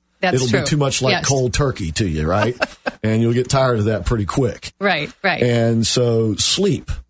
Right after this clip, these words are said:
Speaker 1: Yes.
Speaker 2: You know, uh, it, it, it, that's one of the things that people don't seem to pay as much attention to as they should, correct?
Speaker 1: Correct.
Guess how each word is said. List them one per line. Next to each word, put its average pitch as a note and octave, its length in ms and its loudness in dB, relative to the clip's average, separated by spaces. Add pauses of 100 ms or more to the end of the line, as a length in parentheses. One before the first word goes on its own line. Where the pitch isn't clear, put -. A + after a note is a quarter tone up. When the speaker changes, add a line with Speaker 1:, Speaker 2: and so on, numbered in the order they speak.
(140)
Speaker 1:
Yes. F#3+ 340 -2
Speaker 2:
You A#2+ 140 0
know, A#2 280 0
uh, G2+ 420 0 (220)
it, C#3 220 -2
it, C3+ 240 -2
it, C3+ 180 -2
that's D#3+ 280 0
one F#3+ 160 0
of D#3+ 100 2
the C3 180 2
things D3 380 0
that A#2+ 220 -2
people D3+ 300 0
don't C3 300 0
seem B2+ 400 2
to A2 480 0 (300)
pay D3 240 2 (140)
as A2+ 180 0
much B2+ 260 0
attention A#2 480 0
to A#2 200 0
as G2 120 0
they G2+ 120 0
should, F2+ 380 0
correct? A#2+ 580 -2
Speaker 1:
Correct. F#3+ 420 0